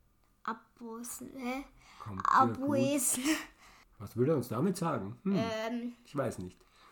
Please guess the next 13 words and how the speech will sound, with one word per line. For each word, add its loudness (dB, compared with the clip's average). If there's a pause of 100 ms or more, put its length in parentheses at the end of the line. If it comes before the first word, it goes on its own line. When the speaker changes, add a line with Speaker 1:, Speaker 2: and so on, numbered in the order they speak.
(120)
Speaker 1:
ähm, 10
auf 10
jeden 4
Fall, 10
Speaker 2:
Aber 12
trotzdem, 8
wir 12
haben 12
uns 12
Speaker 1:
Hypixel 8
Speaker 2:
gefreut. -6 (220)
Speaker 1:
Bad -6
Wars, 10